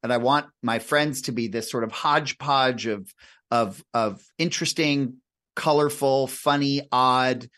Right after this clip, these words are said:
flawed people. Like, I think romantic comedies oftentimes revel in, in idiosyncrasies and things like that. And, and so it was like this, it was this m-, life that I really wanted. And a lot of my filmmakers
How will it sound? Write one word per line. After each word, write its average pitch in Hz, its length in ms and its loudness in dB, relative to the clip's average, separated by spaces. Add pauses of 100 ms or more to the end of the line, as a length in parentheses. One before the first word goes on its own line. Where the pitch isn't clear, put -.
(120)
flawed 131 720 2
people. 120 540 0
Like, 120 180 0
I 127 60 -6
think 135 220 -4
romantic 127 420 -2
comedies 117 560 -4
oftentimes 113 840 -4 (680)
revel 117 640 2
in, 120 580 -4 (280)
in 123 160 0
idiosyncrasies 120 1200 -4
and 113 140 -6
things 113 200 -4
like 107 200 -4
that. 107 400 -2
And, 92 140 -14 (420)
and 135 160 0
so 151 160 2
it 151 100 0
was 143 180 -2
like 139 300 2 (340)
this, - 400 -6 (220)
it 151 180 -2
was 131 280 0
this 127 400 -4
m-, 135 240 -2
life 156 400 0
that 117 120 -2
I 110 60 0
really 113 300 -2
wanted. 120 400 0
And 104 100 -4
a 107 60 -4
lot 110 160 0
of 113 80 0
my 110 100 -2
filmmakers 110 760 -4